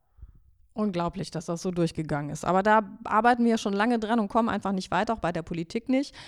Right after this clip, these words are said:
Das war jetzt mal so ein Nebenschwenk. Ich komme noch mal kurz zurück auf diese wundervolle Liste, die uns da vorgelegt worden ist.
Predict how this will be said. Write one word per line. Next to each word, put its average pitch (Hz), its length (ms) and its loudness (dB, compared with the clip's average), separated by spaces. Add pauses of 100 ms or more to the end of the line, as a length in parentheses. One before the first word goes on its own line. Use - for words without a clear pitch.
(300)
Das 240 180 2
war 247 80 6
jetzt 233 140 2
mal 214 120 4
so 185 100 4
ein 190 100 4
Nebenschwenk. 262 640 2
Ich 302 100 -2
komme 254 160 4
noch 269 80 4
mal 240 100 4
kurz 254 300 -2
zurück 240 160 0
auf 214 120 0
diese 202 200 -2
wundervolle 214 440 4
Liste, 320 640 2
die 226 280 0
uns 226 140 0
da 233 80 2
vorgelegt 233 540 -2
worden 220 260 2
ist. 226 320 -2